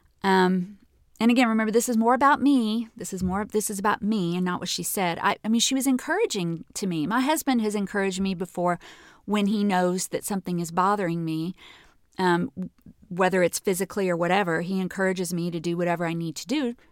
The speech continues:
to feel better about that. So she was encouraging me in this text by saying, "Look, you deserve to put this care into you." But I was thinking, "Okay, we'll come back to the deserve part in just a minute, but the, the face that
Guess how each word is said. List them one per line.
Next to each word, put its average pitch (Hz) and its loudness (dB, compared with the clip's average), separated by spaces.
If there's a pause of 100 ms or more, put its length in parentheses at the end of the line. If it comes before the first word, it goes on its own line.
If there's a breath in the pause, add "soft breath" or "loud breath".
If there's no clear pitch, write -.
(120)
to 214 -2
feel 160 -4
better 247 6
about - -2
that. 90 -2 (300 loud breath)
So 269 -4
she 285 -2
was 277 -2
encouraging 254 -2
me 202 -2
in 196 0
this 196 -4
text - -6
by 196 -2
saying, 190 -4
"Look, 220 -2 (760 soft breath)
you 208 -2
deserve 202 2
to - -12
put - -8
this 185 -6
care 285 -4
into 170 -4
you." - -8 (840 soft breath)
But 262 6
I 262 8
was 262 4
thinking, 247 2
"Okay, 202 -2 (1300 soft breath)
we'll 220 -2
come 294 4
back 269 6
to 247 -2
the 208 2
deserve 202 0
part 185 -2
in 175 -4
just 180 -6
a 185 0
minute, 185 0
but 180 0
the, 180 -6 (160)
the 175 -4
face 196 -2
that 170 -4